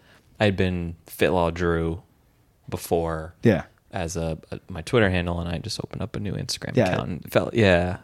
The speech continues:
Speaker 1: felt like that was just who I was and wanted to do it. And,
Speaker 2: Nice.
Speaker 1: um, so it's sort of a, it's
Speaker 2: Well,
Speaker 1: aligned
Speaker 2: it,
Speaker 1: with
Speaker 2: it
Speaker 1: what I
Speaker 2: also
Speaker 1: wanna
Speaker 2: helps
Speaker 1: do.
Speaker 2: that you already have clientele that is going, like, you're not starting completely from scratch, you know?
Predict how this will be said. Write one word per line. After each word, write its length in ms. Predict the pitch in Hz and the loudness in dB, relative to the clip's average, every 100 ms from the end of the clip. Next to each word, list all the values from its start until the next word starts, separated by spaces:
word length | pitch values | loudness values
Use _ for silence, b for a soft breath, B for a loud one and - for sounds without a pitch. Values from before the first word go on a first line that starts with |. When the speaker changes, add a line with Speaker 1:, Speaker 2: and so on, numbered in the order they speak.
| - | -6
Speaker 1:
felt 200 | - 58 | 0 0
like 160 | 90 | 2
that 180 | - 85 | 2 2
was 240 | 87 87 - | 2 -2 -4
just 320 | - - - - | -4 -6 -10 -10
who 160 | - 92 | -2 0
I 60 | 90 | 2
was 380 | 85 90 95 | 0 0 -2
and 140 | 90 95 | -4 -6
wanted 300 | 92 92 92 | -4 -4 -6
to 80 | 92 | -2
do 220 | 95 98 | -2 0
it. 100 | 104 | -2
And, 100 | - | 0
Speaker 2:
Nice. 380 | 92 - - - - | 0 2 0 -2 -4
Speaker 1:
um, 180 | - - | -6 -6
so 480 | - - - - 123 | -4 -2 -2 -4 -8
it's 100 | 254 | -6
sort 180 | - 123 | 2 2
of 100 | 90 | 4
a, 120 | 87 - B B B B | 2 -2 B B B B
it's 120 | - | 0
Speaker 2:
Well, 100 | 107 | 4
Speaker 1:
aligned 200 | 95 143 | 8 10
Speaker 2:
it, 40 | |
Speaker 1:
with 80 | 143 | 10
Speaker 2:
it 20 | 143 | 10
Speaker 1:
what 80 | |
I 40 | 147 | 10
Speaker 2:
also 160 | 156 131 | 10 8
Speaker 1:
wanna 120 | 120 | 8
Speaker 2:
helps 240 | 127 107 | 6 6
Speaker 1:
do. 80 | 117 | 4
Speaker 2:
that 120 | 110 - _ 107 | 4 2 _ 0
you 260 | 104 104 | 4 6
already 320 | 101 101 95 92 | 6 4 4 4
have 420 | 101 101 92 - | 4 4 2 -6
clientele 720 | - 101 95 87 98 92 87 | -4 0 0 0 2 2 2
that 200 | 90 87 - - - - b b b b _ _ _ - | -2 -4 -6 -20 -20 -20 b b b b _ _ _ -6
is 160 | 107 95 | -2 0
going, 240 | 92 104 - | 2 0 0
like, 380 | 85 98 101 110 | -2 0 2 2
you're 80 | |
not 260 | 107 101 - | 2 2 2
starting 440 | - 107 98 90 | 2 4 2 0
completely 440 | 82 92 104 - 69 | -2 -2 0 0 -2
from 200 | - - | -6 -4
scratch, 560 | - - - - - - | -2 -2 -2 -4 0 4
you 80 | |
know? 220 | 90 82 | 4 4